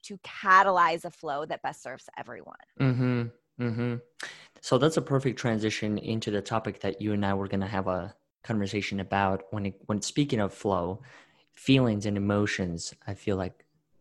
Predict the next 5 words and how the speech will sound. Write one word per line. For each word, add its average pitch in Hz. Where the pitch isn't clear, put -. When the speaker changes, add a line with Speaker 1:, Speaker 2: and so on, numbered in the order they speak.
Speaker 2:
follow 101
a 95
similar 98
pattern. 95
Speaker 1:
Mm-hmm. -